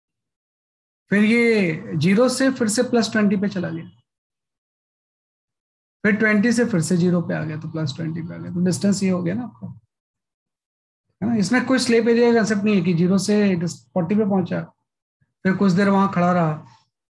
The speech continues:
फिर फ़ोर्टी से फिर से ज़ीरो पे पहुंच गया, तो फ़ोर्टी लेंगे। displacement में फिर वो negative हो जाता है,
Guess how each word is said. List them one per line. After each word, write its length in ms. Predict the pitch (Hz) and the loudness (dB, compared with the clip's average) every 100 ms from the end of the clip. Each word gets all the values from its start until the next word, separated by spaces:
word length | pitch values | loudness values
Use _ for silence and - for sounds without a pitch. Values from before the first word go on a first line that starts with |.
| 185 | -4
फिर 100 | 170 | 0
फ़ोर्टी 300 | 185 - 196 | -2 0 0
से 140 | 202 | 0
फिर 140 | - | 0
से 160 | 165 175 | -2 0
ज़ीरो 240 | 175 175 170 | 0 0 0
पे 60 | |
पहुंच 180 | 165 160 | 0 0
गया, 100 | 170 | 0
तो 80 | 165 | -2
फ़ोर्टी 340 | 127 156 175 170 | -4 -4 -2 0
लेंगे। 280 | 160 151 147 - _ _ 180 | 0 -4 -8 -16 _ _ -4
displacement 500 | 170 196 180 208 208 | -2 -2 0 2 4
में 100 | 202 | 2
फिर 140 | 208 | 2
वो 80 | 202 | 2
negative 320 | 190 180 175 | 2 0 0
हो 100 | 170 | -2
जाता 260 | 160 160 | -4 -10
है, 60 | - | -16